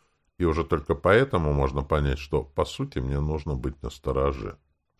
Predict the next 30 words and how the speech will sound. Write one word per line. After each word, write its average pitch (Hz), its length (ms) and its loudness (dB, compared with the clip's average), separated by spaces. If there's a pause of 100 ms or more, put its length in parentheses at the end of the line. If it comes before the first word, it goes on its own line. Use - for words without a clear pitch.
(680)
А 110 100 6
вспомнив 170 600 6
о 131 100 10
том, 143 180 6
что - 200 2
материал 110 540 8
у 101 40 10
этих 92 280 4
предметов, 92 600 2
по 90 140 4
сути, - 320 -2
был 82 300 4
одинаковым, 80 1000 0 (340)
я 78 240 2
имею 73 280 2
в 76 40 0
виду 80 200 2
сам 67 300 0
этот 64 260 -4
кристалл, 60 600 -2 (360)
его 123 380 10
основу 85 800 4 (160)
и - 80 -6
те 95 160 0
самые 80 420 2
загогулины, 76 840 2
изготовленные 65 760 0
из 69 60 -6
тяжёлого 69 580 0
пластика, - 720 -2